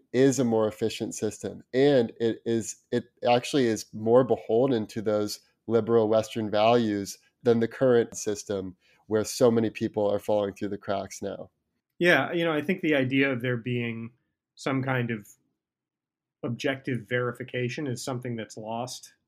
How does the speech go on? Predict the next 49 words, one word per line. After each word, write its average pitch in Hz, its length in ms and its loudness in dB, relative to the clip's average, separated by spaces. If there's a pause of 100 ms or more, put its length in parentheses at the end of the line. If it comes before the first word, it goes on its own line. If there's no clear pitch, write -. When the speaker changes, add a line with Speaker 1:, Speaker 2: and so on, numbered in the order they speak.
(100)
Speaker 2:
in 127 80 -6
a 120 80 -4
lot 110 200 -4
of 107 80 -12
society 120 440 -6
today. 135 200 -2
Like, 131 260 -6 (280)
a 143 60 -4
lot 135 160 2
of 131 60 -2
people 131 220 -4
question, 131 560 -4
you 131 80 2
know, 120 120 2
the 120 120 -2
objective 123 420 -2
standards 117 600 -4
of, 107 320 -4 (520)
you 139 100 -6
know, 101 260 -12
what, 120 240 -6
uh, 117 60 -10 (460)
any 135 140 -2
of 117 120 -2
our, 107 360 -6 (320)
uh, 107 360 -6 (200)
or 165 100 4
the, 156 140 -2
or 156 160 4
they, 127 400 0 (560)
uh, 113 320 -4 (160)
label 143 340 2
as 123 160 -2
subjective 127 500 -4
a 123 40 0
lot 123 200 -2
of 131 120 -6
things 123 240 -4
that 120 140 -4 (120)
normally 120 680 -4 (300)
used 113 160 -10
to 127 80 -6
not 123 260 -4
be. 104 160 -12
Like, 123 140 -8
an 120 60 -6
example 110 360 -8
would 104 60 -8
be 104 240 -8